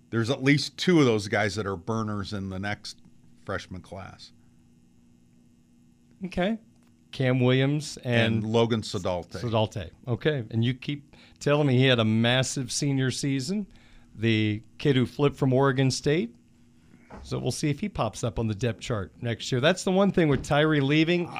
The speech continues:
Speaker 2: I'd
Speaker 1: I
Speaker 2: love to have him here, but there's some interesting parts to take his place.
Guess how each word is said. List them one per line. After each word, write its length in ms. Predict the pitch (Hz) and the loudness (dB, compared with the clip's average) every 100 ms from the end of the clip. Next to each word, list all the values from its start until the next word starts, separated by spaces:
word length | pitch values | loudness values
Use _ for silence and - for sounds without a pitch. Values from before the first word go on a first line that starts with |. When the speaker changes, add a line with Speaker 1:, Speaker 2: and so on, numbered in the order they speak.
| - - | -16 -4
Speaker 2:
I'd 180 | 156 165 | 2 4
Speaker 1:
I 80 | 147 | 10
Speaker 2:
love 220 | 151 170 | 10 10
to 120 | 156 | 6
have 240 | 147 160 160 | 8 8 8
him 120 | 165 | 6
here, 160 | 156 170 | 6 4
but 220 | 175 - | 0 2
there's 300 | 160 208 196 | 4 4 2
some 160 | 190 | 2
interesting 440 | 175 175 - 190 160 | 0 -2 -4 -4 0
parts 340 | 175 180 170 | 2 0 -2
to 60 | 127 | -6
take 260 | 135 151 | 0 0
his 160 | 151 131 | 0 -4
place. 480 | - 117 85 - | -4 -4 -4 -16